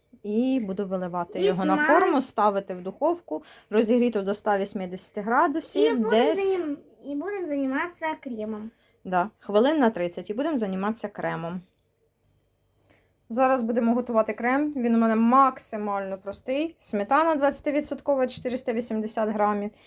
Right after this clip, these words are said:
Speaker 1: І баночка згущеного
Speaker 2: Згущенки.
Speaker 1: молока, триста сімдесят грамів. Зараз будемо це все взбивати разом, просто змішати. Крем готовий. Збиваємо сметану.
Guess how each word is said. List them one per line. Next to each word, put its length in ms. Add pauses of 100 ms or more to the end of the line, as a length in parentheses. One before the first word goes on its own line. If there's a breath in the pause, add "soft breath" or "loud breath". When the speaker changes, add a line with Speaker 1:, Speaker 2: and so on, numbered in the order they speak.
(200 soft breath)
Speaker 1:
І 280
баночка 720
згущеного 600
Speaker 2:
Згущенки. 180
Speaker 1:
молока, 500 (140)
триста 340
сімдесят 560
грамів. 440
Зараз 420
будемо 380
це 140
все 220
взбивати 680
разом, 440
просто 420 (420 loud breath)
змішати. 800 (220)
Крем 300
готовий. 540 (1500)
Збиваємо 540
сметану. 640